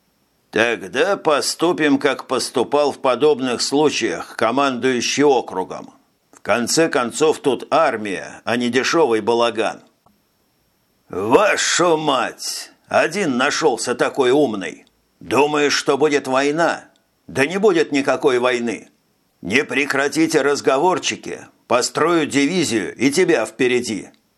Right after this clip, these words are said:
Да прогоню строем по такой жаре до Минска и обратно! Идите и готовьтесь к показным учениям!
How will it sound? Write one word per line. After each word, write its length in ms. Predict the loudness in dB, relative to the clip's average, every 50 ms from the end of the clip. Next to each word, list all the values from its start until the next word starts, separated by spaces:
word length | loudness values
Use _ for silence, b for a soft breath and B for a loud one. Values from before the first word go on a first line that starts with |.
| _ _ -14
Да 220 | -4 -2 -2 0
прогоню 560 | 0 0 0 0 0 0 0 -2 0 -2 -2
строем 580 | -2 -2 -4 -2 0 2 2 2 2 2 0 0
по 140 | 0 0 0
такой 340 | 0 -2 0 2 2 2
жаре 320 | 2 2 0 0 2 0 2
до 160 | 2 0 -2
Минска 420 | -2 -2 -2 -2 -2 -2 -2 0
и 60 | 0 2
обратно! 760 | 2 0 0 0 0 2 2 0 -2 -4 -12 -16 -16 -16 -20 _ _ _ _ _ _ _ _ _ _ _ _ _ _ -2
Идите 680 | 0 0 0 0 0 2 2 2 0 0 -2 -2 -2
и 220 | -4 -6 -6 -2
готовьтесь 560 | 0 0 0 2 2 0 0 0 -2 -4 -6
к 100 | -6 -4
показным 540 | -2 -2 0 2 0 0 0 0 0 0 2
учениям! 640 | 2 0 2 2 2 2 2 0 -2 -8 -10 -12 -16